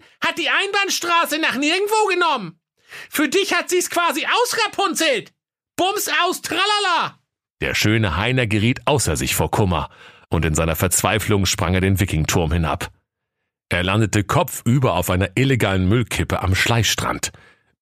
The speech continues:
Speaker 2: bestehend aus alten Autoreifen, allerlei Gedöns und Tüdelkram sowie leeren Klopapierrollen. Das war sein Glück,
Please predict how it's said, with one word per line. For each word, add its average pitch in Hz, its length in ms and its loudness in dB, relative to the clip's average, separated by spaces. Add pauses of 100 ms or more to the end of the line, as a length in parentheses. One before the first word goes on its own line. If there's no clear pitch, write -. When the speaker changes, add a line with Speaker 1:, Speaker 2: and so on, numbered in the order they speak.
(220)
Speaker 2:
bestehend 127 560 0
aus 98 200 0
alten 101 340 0
Autoreifen, 117 1000 0
allerlei 95 380 0
Gedöns 107 500 2
und 110 160 0
Tüdelkram 92 680 0 (360)
sowie 95 400 2
leeren 85 360 2
Klopapierrollen. - 960 0 (1040)
Das - 220 0
war 78 160 0
sein 98 220 2
Glück, - 400 0